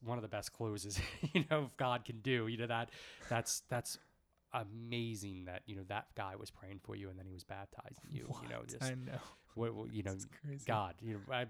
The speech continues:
Speaker 1: there's nothing else to say.
Speaker 2: Right. <laughs>
Speaker 1: Just, just hearing those stories and, and, and, you know, going back to what we talked about in the beginning, watching what you're doing now, you know, um, and leading worship and, and, you know, being a leader in,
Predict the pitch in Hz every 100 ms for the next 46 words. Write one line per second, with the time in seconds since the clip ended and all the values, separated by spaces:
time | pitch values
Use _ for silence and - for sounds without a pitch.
0 | 98 139 120 131 104 104 - 107 - 151
1 | 151 135 113 - - - - - 123 -
2 | - 147 - - 135 127 113 107 - 120
3 | 110 107 117 131 131 127 - 147 131 127
4 | - - 120 113 107 - _ - 156 135
5 | 120 113 120 - 110 113 104 107 101 98
6 | 120 127 101 98 107 113 101 - 104 98
7 | 98 92 92 92 87 85 - - - -
8 | _ - 110 95 90 90 - 95 92 92
9 | 104 104 104 98 92 95 - 110 - 107
10 | 107 - 104 104 110 - - 101 92 107
11 | 101 95 98 101 98 95 104